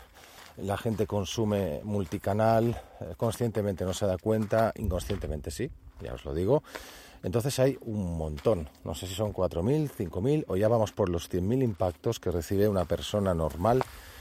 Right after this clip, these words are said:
a través de este elemento diabólico que se llama móvil, smartphone o, eh, lo que tengamos en la mano permanentemente. Bueno, pues, eh, claro,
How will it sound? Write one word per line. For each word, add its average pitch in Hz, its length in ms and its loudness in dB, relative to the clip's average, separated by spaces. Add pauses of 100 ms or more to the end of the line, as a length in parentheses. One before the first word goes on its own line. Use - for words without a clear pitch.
(180)
a 69 100 -2
través 92 440 0
de 87 160 2
este 92 400 0
elemento 87 500 0
diabólico 95 600 4
que 87 140 -6
se - 120 -4
llama 82 340 0 (380)
móvil, 95 640 -2 (120)
smartphone 95 680 -2 (640)
o, 90 260 0 (420)
eh, 69 220 -6 (680)
lo 76 120 -6
que 80 80 -6
tengamos 80 500 -4 (560)
en 71 240 -6
la 69 80 -2
mano 80 300 0 (180)
permanentemente. 76 760 -4 (960)
Bueno, 120 160 4
pues, 98 240 -2
eh, - 40 -14 (300)
claro, 120 300 2